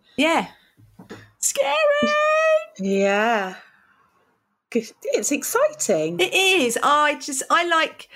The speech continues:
Speaker 1: I know some people find, um, I don't know, find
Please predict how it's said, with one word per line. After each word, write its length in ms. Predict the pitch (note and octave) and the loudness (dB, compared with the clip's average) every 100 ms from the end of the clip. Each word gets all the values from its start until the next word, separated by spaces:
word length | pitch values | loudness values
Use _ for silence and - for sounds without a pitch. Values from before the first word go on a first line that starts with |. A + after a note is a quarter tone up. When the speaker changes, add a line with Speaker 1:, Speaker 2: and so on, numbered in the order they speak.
| - - - | -20 -14 -2
Speaker 1:
I 80 | F4 | 0
know 180 | G4+ | 2
some 280 | G4+ F#4 E4 | 0 0 0
people 300 | D#4 C#4+ D4+ | -2 -4 -4
find, 540 | C4 C4 B3 A#3+ A3+ G#3 - - - | 0 2 2 0 -4 -4 -4 -6 -2
um, 560 | G#3 G3 F#3+ F#3+ F#3+ F#3 _ _ _ _ _ _ _ _ _ _ _ _ - | 2 2 0 -4 -8 -10 _ _ _ _ _ _ _ _ _ _ _ _ -6
I 80 | B3+ | -2
don't 140 | A3 | 0
know, 140 | E3+ | 0
find 460 | F3+ A3 G#3+ G#3+ G3+ | 0 0 0 0 -4